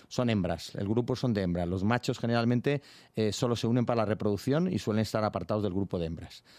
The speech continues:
Salvo cuando hay mucha sequía que se meten todos en una charca. Pero en este caso, eh, la hembra del grupo, la que dominaba, me hizo lo que se llama un splash. El splash es un mordisco al agua. Cuando un cocodrilo pega un mordisco al agua,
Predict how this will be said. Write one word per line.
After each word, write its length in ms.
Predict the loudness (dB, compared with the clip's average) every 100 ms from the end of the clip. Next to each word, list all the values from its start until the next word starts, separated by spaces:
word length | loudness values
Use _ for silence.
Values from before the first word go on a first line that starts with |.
| -16
Salvo 360 | 0 2 4 2
cuando 200 | 2 2
hay 80 | 2
mucha 240 | 2 2
sequía 400 | -2 0 2 2
que 60 | 0
se 100 | 0
meten 260 | 2 0
todos 180 | 0 0
en 60 | 0
una 120 | -2
charca. 340 | -4 -6 -4
Pero 160 | -2 0
en 60 |
este 180 | 0 0
caso, 320 | 0 0 0 -4 -14 -20 -10 0
eh, 460 | 2 4 4 4 4
la 160 | 4
hembra 240 | 4 4 4
del 100 | 2
grupo, 420 | 2 2 0 -2 _ _
la 160 | -4 -2
que 140 | 0
dominaba, 560 | 0 4 4 4 2 0 -12 -4
me 120 | 2
hizo 180 | 2 2
lo 80 | 0
que 80 | 2
se 100 | 0
llama 280 | 2 0 2
un 180 | 2 2
splash. 600 | 0 -2 -4 -2 -6 -8 -8
El 160 | -2 -2
splash 300 | 0 0 0
es 100 | 2
un 100 | 2
mordisco 400 | 4 2 0 0
al 60 | 0
agua. 260 | -2 -6 _ _ -20 -20 -6
Cuando 200 | 0 2
un 20 |
cocodrilo 580 | 2 2 2 2 2 0 -2
pega 240 | -2 0
un 120 | 2 4
mordisco 400 | 4 2 2 2
al 80 |
agua, 300 | 2 2 0